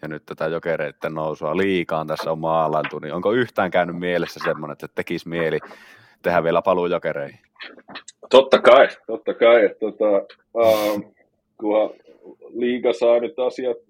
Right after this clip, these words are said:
Speaker 2: asiat kun-, kondikseen, että sitä on tullut vähän nyt seurautua, että toivottavasti,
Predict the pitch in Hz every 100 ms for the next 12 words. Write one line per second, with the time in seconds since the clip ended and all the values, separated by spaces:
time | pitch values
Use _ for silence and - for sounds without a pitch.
0 | - 127 120 127 120 - 135 123 _ -
1 | 123 117 - 123 117 113 - 110 113 110
2 | 107 107 107 110 110 - 110 104 101 95
3 | 95 101 98 - - 101 - - -